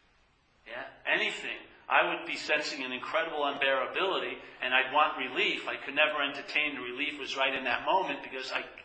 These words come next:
it would be brought about by my absence. I am not gonna entertain that. So I have to hope in time that something's gonna save me. Something's gonna make it better. Somehow, that next picket I, picnic I go to will be great.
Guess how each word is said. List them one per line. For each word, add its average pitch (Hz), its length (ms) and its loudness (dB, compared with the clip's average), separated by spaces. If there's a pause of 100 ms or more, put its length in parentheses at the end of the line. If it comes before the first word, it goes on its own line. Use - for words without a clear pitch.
(120)
it 139 120 -6
would 139 200 -8
be 139 220 -12
brought 147 300 4
about 143 280 4
by 131 120 2
my 131 140 0
absence. 139 640 4
I 135 140 0
am 139 140 -4
not 165 240 4
gonna 147 140 -2
entertain 143 420 -6
that. 196 280 0 (260)
So 151 120 2
I 156 120 8
have 175 200 2
to 151 80 2
hope 196 420 2
in 143 160 -4
time 185 520 4
that 143 120 -2
something's 175 520 -2
gonna 151 220 -4
save 190 380 -4
me. - 120 -8 (360)
Something's 175 520 2
gonna 156 200 2
make 156 220 2
it 165 160 -10
better. 170 300 4
Somehow, 170 680 8 (240)
that 139 180 0
next 170 280 -2
picket 202 300 4
I, 147 380 6
picnic 208 400 0
I 139 140 2
go 139 180 2
to 127 60 -2
will 127 160 -4
be 127 180 -12
great. 143 500 2